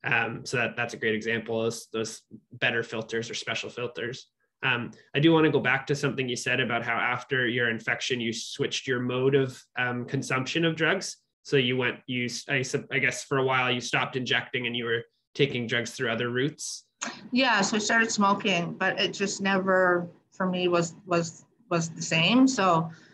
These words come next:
Speaker 2: I, I, I, I, I did it because I was scared to death to inject. Um, but then eventually I, I, I did transition back to injecting.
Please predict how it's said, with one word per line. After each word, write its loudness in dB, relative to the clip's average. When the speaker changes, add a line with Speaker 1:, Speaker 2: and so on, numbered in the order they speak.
Speaker 2:
I, 2
I, 4
I, 4
I, 2
I -2
did 2
it 6
because 0
I 2
was 0
scared 0
to -2
death -2
to 2
inject. 0
Um, 2
but 2
then 4
eventually 2
I, 0
I, 0
I -2
did -2
transition -2
back -2
to -20
injecting. -6